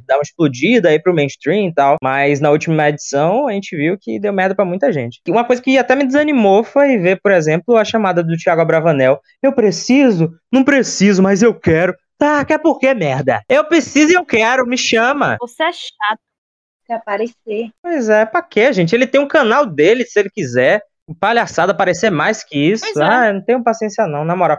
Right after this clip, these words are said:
Speaker 1: U-, uma coisa que eu tenho visto muito é a galera falando que Little Bonnie devia aumentar o valor do prêmio, né? Pra ver se esse povo se esforçava de verdade pra ganhar. Porque até o povo que é pipoca, eles não fazem tudo pelo prêmio, se você notar. Porque, tipo,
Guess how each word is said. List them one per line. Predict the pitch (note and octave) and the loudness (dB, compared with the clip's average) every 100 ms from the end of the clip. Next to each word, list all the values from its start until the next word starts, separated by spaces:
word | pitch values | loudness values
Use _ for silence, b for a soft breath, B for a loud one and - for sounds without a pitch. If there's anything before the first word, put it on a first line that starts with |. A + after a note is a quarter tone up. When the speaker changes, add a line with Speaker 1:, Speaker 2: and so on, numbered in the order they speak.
| b b _ | b b _
Speaker 1:
U-, | A3 G#3+ | 0 2
uma | D#3+ A#3 | 2 0
coisa | A#3 A3 | 0 0
que | A3 | 0
eu | |
tenho | A3 F#3 | 0 0
visto | G#3 - | -2 0
muito | D3 D3+ B3 A3 | 2 2 2 2
é | |
a | F#3+ | 2
galera | F#3 F#3 F#3+ | 4 2 2
falando | A#3+ G3 G3 | 2 2 0
que | G3+ A3 G#3 E3+ B2+ A#2+ | -2 0 0 0 0 0
Little | C3 F#3 D#3+ | 2 2 2
Bonnie | C#3+ F#3+ G#3+ | 2 0 0
devia | F#3+ E3+ G#3+ G#3 | -2 2 2 2
aumentar | E3+ G#3 G#3+ F#3 F3 G#3+ | 2 2 -2 0 2 2
o | |
valor | G#3+ G#3 G#3 | 2 2 0
do | B3+ | -2
prêmio, | - D#3 D#3+ | -2 -2 0
né? | C#3+ | 0
Pra | D#3+ C#3 | 0 0
ver | D#3 | 0
se | D#3+ | -4
esse | - | -2
povo | D#3+ D#3+ | -2 -4
se | D#3+ | -6
esforçava | - E3 - D#3 | -4 -2 -2 -2
de | D#3+ | -2
verdade | D#3+ D3 D3 | -2 0 -2
pra | F3 E3 | -2 -4
ganhar. | F#3 C3+ C3 b _ | -2 -2 -6 b _
Porque | _ A3 | _ -2
até | - | 0
o | D4+ | 0
povo | A#3+ G3+ | 0 0
que | G#3+ | -2
é | |
pipoca, | E3+ - C#3+ F#3+ A3+ C3 - _ _ _ _ | -2 -2 2 2 0 -4 -6 _ _ _ _
eles | D3 F#3+ | -2 2
não | G#3 | 0
fazem | G3+ G#3+ E4 | 2 2 0
tudo | D#4+ G3 D#3+ | 2 0 2
pelo | D#3+ C#3 | 2 2
prêmio, | - B2 A#2 | 0 0 -2
se | A2 C3 | -8 -8
você | B2+ C#3+ | -4 -2
notar. | C3+ A#2+ A#2+ G#2+ - | -2 -2 -4 -4 -6
Porque, | _ D#3+ E3 B2+ | _ -2 -2 -2
tipo, | - F3 | -4 -2